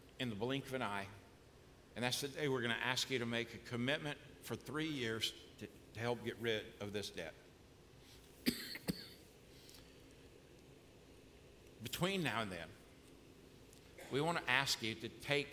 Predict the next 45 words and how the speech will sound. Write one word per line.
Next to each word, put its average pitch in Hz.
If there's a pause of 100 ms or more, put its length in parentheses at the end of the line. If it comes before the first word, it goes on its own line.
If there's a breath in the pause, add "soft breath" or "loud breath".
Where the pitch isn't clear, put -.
(640 loud breath)
a 117
look, 120
and 127
you 131
can 147
see 190
it 180
in 123
our 104
bulletin 104 (120)
today. 110
Just 170
go 240
ahead 220
and 135
hold 147
it 113
up, 98
grab 131
it, -
'cause 123
I 135
want 147
you 127
to 104
see 143
this. 110
You 135
may 147
wanna 123
put 127
it 120
on 113
your, 101 (520 loud breath)
uh, 110
refrigerator 107
this 98
week. 104 (1300 loud breath)
We, 160 (140)
we 170
wanna 214
invite 135
you 101 (640)
to 117
pray, 151